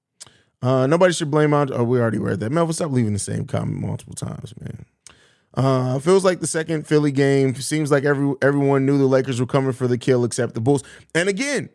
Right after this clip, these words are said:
that, and that's a, that's a huge concern too. Like, everybody in the basketball world,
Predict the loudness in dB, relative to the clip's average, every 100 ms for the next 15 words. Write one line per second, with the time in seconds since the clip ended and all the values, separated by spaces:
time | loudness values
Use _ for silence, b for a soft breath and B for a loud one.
0 | -4 -4 -4 -4 -6 -8 -6 -8 -6 -6
1 | -2 0 0 -2 -4 0 0 0 -2 -2
2 | b b b 0 0 0 2 2 2 -2
3 | 2 4 4 4 2 4 4 4 2 4
4 | 6 6 4 4 0